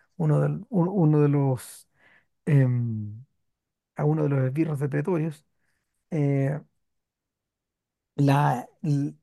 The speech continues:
la intempestiva llegada de Elizabeth en algún momento, que nadie sabe cómo se escapó, da lo mismo, pero sobre todo,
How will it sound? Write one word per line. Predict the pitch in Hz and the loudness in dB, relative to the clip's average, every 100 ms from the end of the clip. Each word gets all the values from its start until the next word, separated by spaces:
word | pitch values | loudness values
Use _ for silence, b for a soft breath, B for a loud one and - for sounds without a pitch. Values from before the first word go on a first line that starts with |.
| - | -12
la | 175 147 | 0 2
intempestiva | 147 151 147 143 - - 190 | 2 0 -2 -6 -6 0 0
llegada | 175 160 190 185 | 2 -2 -2 -2
de | 165 | -4
Elizabeth | 165 233 - 202 185 | -2 -2 -2 -4 -4
en | 180 | -6
algún | 185 202 | -4 -2
momento, | 202 208 202 - 175 | -2 0 -2 -2 -4
que | 165 | -2
nadie | 175 196 | -2 -2
sabe | 147 202 | 0 -2
cómo | 180 180 | 0 -4
se | 151 | -4
escapó, | 165 180 185 196 233 _ _ | -6 -4 0 0 -2 _ _
da | 196 | 0
lo | 196 | 2
mismo, | 208 226 160 233 - _ _ _ _ _ _ _ _ _ _ _ | 4 4 2 -4 -8 _ _ _ _ _ _ _ _ _ _ _
pero | - 180 170 | 2 4 4
sobre | 185 170 156 | 2 2 2
todo, | 170 220 262 285 | 2 0 0 -4